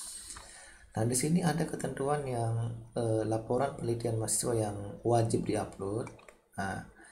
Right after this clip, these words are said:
ini bisa full text asal tidak bersifat rahasia. Nah, atau kalau memang mau Bapak Ibu upload, ini juga bisa diupload tapi dibatasi aksesnya.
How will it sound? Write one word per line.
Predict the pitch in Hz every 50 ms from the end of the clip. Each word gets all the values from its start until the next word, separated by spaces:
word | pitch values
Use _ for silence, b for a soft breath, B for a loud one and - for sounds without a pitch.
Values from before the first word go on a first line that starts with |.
| B B B -
ini | 117 120 147 156 170 170 - - - - - b b b b b b
bisa | - 123 131 131 - 135 -
full | - - 120 120 113 113
text | 113 104 104 107 110 107 - - - - -
asal | 110 104 107 110 - - 80 80 82 80 -
tidak | - 123 120 120 131 - -
bersifat | - 113 - - - 104 - - 113 113 -
rahasia. | 110 110 - - - - - - - - - - - - - - - - - _ _ B B B B B B B B B B - - - -
Nah, | 98 98 98 95 - - B B B B B B B B B
atau | - 98 101 104 - 139 135 131
kalau | 117 110 113
memang | 131 156 160 165 170
mau | 131 131 131 131
Bapak | 120 120 117 - 110
Ibu | 107 110 107 104 -
upload, | - 127 143 - 120 104 101 98 104 110 - - - -
ini | 113 127
juga | 127 110 110 110 107
bisa | 107 107 107 107 101
diupload | 90 92 92 87 - 131 - -
tapi | 113 - - 117
dibatasi | 110 107 104 107 101 98 - 101 98 - - - -
aksesnya. | - 113 113 - - - - - - 104 101 95 95 104 110 107